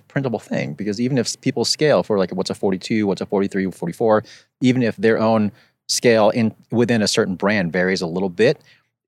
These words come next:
in theory, at least if they have this little printable thing that you step on, um, I, it won't account f-, necessarily for, like, you know, arch flattening and that sort of thing. Um, but it at least hopefully will give you some sort of rough indication, so you're not completely taking a stab in the dark.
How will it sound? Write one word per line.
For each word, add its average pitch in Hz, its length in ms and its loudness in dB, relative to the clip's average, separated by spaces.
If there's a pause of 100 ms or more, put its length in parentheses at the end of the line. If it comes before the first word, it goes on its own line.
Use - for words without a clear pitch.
in 156 200 4
theory, 123 600 2
at 101 140 -4
least 107 280 -2
if 110 220 -2
they 117 100 2
have 104 320 -2
this 90 160 -4
little 95 120 -4
printable 92 360 -6
thing 113 260 -2
that 87 100 -6
you 80 80 -8
step - 280 0
on, 127 320 2 (480)
um, 98 600 -2
I, 104 100 0
it 110 200 0
won't 113 220 0
account 113 380 -4
f-, - 80 -14
necessarily 107 440 0
for, - 120 -6
like, 82 160 -4
you 90 80 -2
know, 85 80 -2
arch 92 260 -2
flattening 98 500 -2
and 90 100 -4
that 92 100 -6
sort 110 140 -2
of 101 60 -12
thing. 170 260 -2 (340)
Um, 87 400 -2 (120)
but 113 120 4
it 107 120 4
at 101 60 0
least 127 200 -2
hopefully 123 540 0
will 98 120 0
give 101 240 -2
you 98 80 0
some 101 440 -2
sort 98 240 -4
of 82 160 -8
rough 92 260 -4
indication, 87 680 -8
so 82 120 -10
you're 82 100 -8
not 85 160 -10
completely 135 880 0
taking 82 280 -4
a 73 40 -6
stab 69 260 -4
in - 80 -14
the - 60 -12
dark. - 340 -8